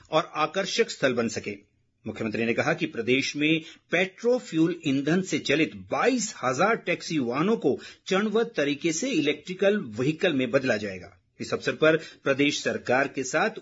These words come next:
उद्यमियों ने दस हजार करोड़ रुपए की लागत के उद्यम स्थापित करने के लिए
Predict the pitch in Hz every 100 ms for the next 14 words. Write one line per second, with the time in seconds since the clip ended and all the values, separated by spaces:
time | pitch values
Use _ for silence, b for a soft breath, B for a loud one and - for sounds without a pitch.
0 | - 127 117 127 190 190 113 B B 110
1 | 139 233 226 - 131 135 165 208 208 151
2 | 151 180 131 - 170 170 139 107 107 123
3 | 185 196 131 107 B B 180 143 208 220
4 | - 131 139 - 127 110 147 185 123 131
5 | 208